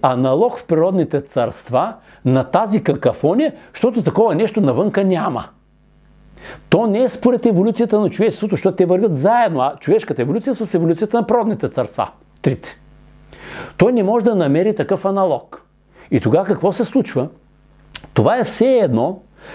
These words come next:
вкарваш една отрова в човека, това е един душевно болен човек и както от душевно болни хора не може да изградиш общност, нормална, в която да се разбираме и да функционираме и да градим напред, същата работа е,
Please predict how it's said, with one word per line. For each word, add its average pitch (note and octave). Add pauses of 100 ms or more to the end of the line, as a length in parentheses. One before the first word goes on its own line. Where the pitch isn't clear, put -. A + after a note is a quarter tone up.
(160)
вкарваш A#3
една F3
отрова F3
в -
човека, G#2+ (720)
това A#3
е A3+
един F3
душевно F#3+
болен C#3+
човек C3+ (220)
и A2+
както G#3+
от D#3
душевно F3+
болни D#3+
хора F3+
не A#2+
може G#3
да A3
изградиш C3+ (100)
общност, - (580)
нормална, B2+
в -
която D3
да C3+
се C3+
разбираме B2+
и A#2+
да G#2+
функционираме C3
и B2+
да A2+
градим A#2+
напред, A2+ (280)
същата B3
работа B3
е, -